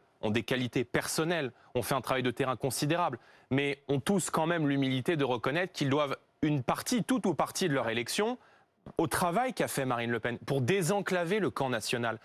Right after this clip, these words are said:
pour désenclaver les idées patriotes et les mettre aujourd'hui à quasiment égalité avec Emmanuel Macron.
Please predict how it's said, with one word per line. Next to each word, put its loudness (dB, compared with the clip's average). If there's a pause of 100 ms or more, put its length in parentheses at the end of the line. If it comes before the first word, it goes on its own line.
(180)
pour 2
désenclaver 0
les -2
idées 0
patriotes -2
et 0
les 0
mettre -2
aujourd'hui 0 (200)
à -2
quasiment 0
égalité -2
avec -2
Emmanuel 0
Macron. -2